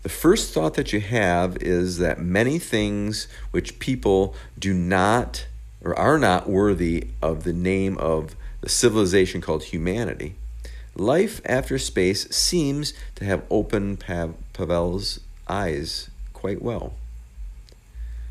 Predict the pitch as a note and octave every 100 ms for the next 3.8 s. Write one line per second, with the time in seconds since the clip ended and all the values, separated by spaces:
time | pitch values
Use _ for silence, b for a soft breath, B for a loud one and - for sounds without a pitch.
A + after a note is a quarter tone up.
0 | B B B B - - - D#2+ D#2+ D#2+
1 | D#2 E2 - - - - B B B B
2 | - - - - - A2+ - G#3 - E3
3 | C#3 C#3 B2 A2+ A#2 A#2 A#2